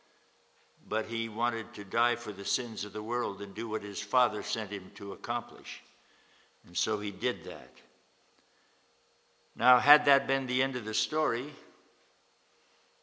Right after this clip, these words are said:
we might as well go home and forget about it. But it wasn't.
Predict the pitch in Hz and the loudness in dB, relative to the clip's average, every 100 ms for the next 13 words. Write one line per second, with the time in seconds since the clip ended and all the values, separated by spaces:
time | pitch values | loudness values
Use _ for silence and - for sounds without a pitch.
0 | _ _ _ _ _ _ _ _ 104 110 | _ _ _ _ _ _ _ _ -8 -4
1 | 113 104 107 110 107 107 110 117 117 101 | -4 -4 -6 -8 -6 -8 -4 -4 -6 -12
2 | - 107 123 117 92 90 76 - - - | -12 -8 -8 -6 -8 -10 -12 -20 -20 -20
3 | _ _ _ _ _ _ _ _ 98 110 | _ _ _ _ _ _ _ _ -6 -4
4 | 113 143 143 101 - | 0 -2 -2 -8 -12